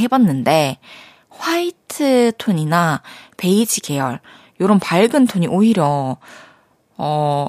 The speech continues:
답답하지 않고 밝은데 따뜻한 분위기를 조성해 주더라고요.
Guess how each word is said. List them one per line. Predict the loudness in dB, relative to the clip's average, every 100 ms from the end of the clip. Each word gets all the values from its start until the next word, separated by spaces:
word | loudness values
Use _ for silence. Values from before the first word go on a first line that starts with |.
| -8 -8
답답하지 | -10 -10 -2 -2 0 -2 -2 0
않고 | 2 2 0 -2 -2 -2 -8 _ _ _ _ _ _
밝은데 | 0 2 4 2 0 0 2 2 0 -6
따뜻한 | -8 -10 _ -12 -10 -4 0 0
분위기를 | 0 -6 -6 -6 -4 -6 -8
조성해 | -10 -2 0 2
주더라고요. | -2 -6 -8 -8 -12